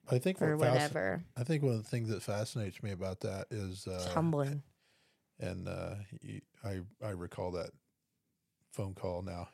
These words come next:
Speaker 1: You just pulled a tear out of me.
Speaker 2: Mm-hmm.
Speaker 1: Um, that was a heavy one. That,
Speaker 2: Mm-hmm.
Speaker 1: but I think as I hear you talking, you are well-rounded. I, I think there's a great lesson in that for being blinded to some areas of,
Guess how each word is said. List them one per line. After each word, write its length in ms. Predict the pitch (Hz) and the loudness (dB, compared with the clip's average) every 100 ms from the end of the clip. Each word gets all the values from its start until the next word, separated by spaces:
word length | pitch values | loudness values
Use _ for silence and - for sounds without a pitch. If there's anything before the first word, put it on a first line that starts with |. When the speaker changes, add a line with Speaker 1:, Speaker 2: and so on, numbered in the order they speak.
| - | -8
Speaker 1:
You 100 | 87 | -6
just 200 | 90 - _ _ _ _ _ _ | -6 -10 _ _ _ _ _ _
pulled 180 | 107 95 | -4 -4
a 60 | |
tear 260 | 87 92 92 | -4 -2 -2
out 120 | 87 | -2
of 40 | 87 | -4
me. 120 | 90 _ - | -8 _ 0
Speaker 2:
Mm-hmm. 640 | 180 170 165 165 160 - | 2 4 2 0 -2 -2
Speaker 1:
Um, 380 | 92 85 85 87 - | 0 0 -4 -10 -6
that 120 | 104 92 | -4 -2
was 120 | 90 | -2
a 40 | |
heavy 240 | 92 90 85 | -4 -4 -4
one. 180 | 85 - _ | -6 -12 _
That, 240 | - 117 170 | 4 6 6
Speaker 2:
Mm-hmm. 260 | 165 160 - _ _ - | 4 0 -6 _ _ -10
Speaker 1:
but 140 | 127 117 | -2 0
I 80 | |
think 240 | 107 131 120 _ 113 | 2 0 -2 _ -4
as 280 | 107 98 92 | -2 -2 0
I 140 | 95 | 0
hear 160 | 95 104 | 0 0
you 160 | 92 | -2
talking, 720 | 85 101 104 104 90 87 87 90 _ _ _ _ - | -2 0 2 0 -2 -4 -8 -12 _ _ _ _ -4
you 120 | 104 | 0
are 100 | 90 | 2
well-rounded. 840 | 90 92 87 90 95 101 90 87 - | 2 2 0 0 0 -2 -2 -4 -6
I, 200 | 107 98 - | -6 -6 -4
I 140 | 101 | -4
think 280 | - - 139 - _ _ _ _ - | -4 -4 -4 -6 _ _ _ _ -10
there's 280 | 107 98 | -2 -2
a 60 | 98 | -2
great 220 | 90 85 | -2 -4
lesson 320 | 85 107 - 82 | -2 -4 -4 -8
in 100 | 80 | -6
that 240 | 82 82 _ - - - _ | -6 -8 _ -20 -20 -20 _
for 520 | - 87 85 82 82 - | -10 -8 -4 -4 -6 -6
being 240 | 104 87 | -6 -4
blinded 540 | 90 87 92 101 90 82 | -4 -6 -4 -4 -4 -6
to 100 | 85 | -8
some 240 | - 85 | -4 -6
areas 380 | 85 87 87 87 | -4 -4 -4 -4
of, 240 | 90 85 | -8 -8